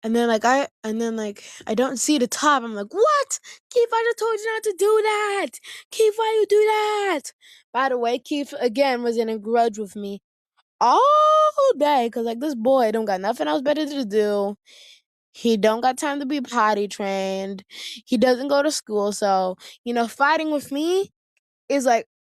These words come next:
yeah. Anyway. So, um,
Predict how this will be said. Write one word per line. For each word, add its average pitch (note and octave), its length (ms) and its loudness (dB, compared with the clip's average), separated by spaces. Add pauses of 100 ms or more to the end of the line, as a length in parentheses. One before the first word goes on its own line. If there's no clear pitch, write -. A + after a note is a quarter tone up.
(380)
yeah. D4 800 4 (320)
Anyway. G3+ 460 -4 (1200)
So, C#4+ 600 4
um, G#3 520 -6